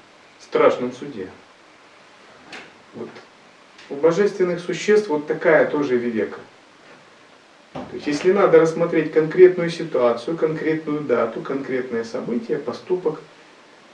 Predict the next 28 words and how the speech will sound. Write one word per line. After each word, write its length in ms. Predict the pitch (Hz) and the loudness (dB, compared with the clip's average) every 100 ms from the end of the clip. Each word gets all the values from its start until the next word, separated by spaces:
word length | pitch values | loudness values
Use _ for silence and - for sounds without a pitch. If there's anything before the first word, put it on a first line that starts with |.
| - | -20
там, 100 | 123 - - 123 | -18 -18 -20 -10
большой 460 | 127 151 - 180 165 | -6 -4 2 2 2
экран, 400 | 165 185 190 175 | 2 2 2 0
и 40 | |
они 260 | 143 143 143 | -4 -4 -4
как 200 | - 123 | -6 -8
бы 160 | 123 | -6
говорят 460 | 123 143 147 117 - | 0 4 4 2 -2
так, 120 | - - - | -10 -20 -20
ну, 80 | - - - - - | -20 -20 -20 -20 -6
я 160 | 117 | 0
утрирую, 480 | 117 - 165 214 131 | 0 0 0 0 0
конечно, 400 | 117 104 - - - - 156 151 - | -2 -8 -10 -16 -20 -20 -20 -20 -16
вот. 180 | - 117 110 - - - - - - | -12 -12 -14 -20 -20 -20 -20 -20 -14
Остановите 580 | 147 185 196 196 165 | -4 2 2 2 -2
картинку, 540 | 143 131 - 120 110 113 | -2 -2 -2 -4 -6 -4
с 80 | 160 | 0
этого 300 | 156 143 139 | 0 0 -2
момента 440 | 143 139 117 110 | -2 -2 -4 -6
давайте 340 | 113 117 104 - - | -4 -4 -4 -8 -18
поподробнее 600 | - 120 120 104 101 101 | -8 -2 -2 -2 -6 -14
рассмотрим. 440 | - - - - - - - - | -14 -20 -20 -20 -20 -20 -20 -20
Всё 220 | - 185 | -2 0
видно. 360 | 165 120 98 92 - - - - - - - - - - - - | 0 -2 -8 -14 -20 -20 -20 -20 -20 -20 -20 -20 -20 -20 -10 4
Каждое 420 | 156 170 175 175 | 6 6 2 0
ваше 320 | 170 170 180 | 0 0 -2
действие, 520 | 170 247 - - 185 | -4 -6 -8 -6 -6
каждая 640 | - 160 156 151 127 117 | 4 8 8 6 2 0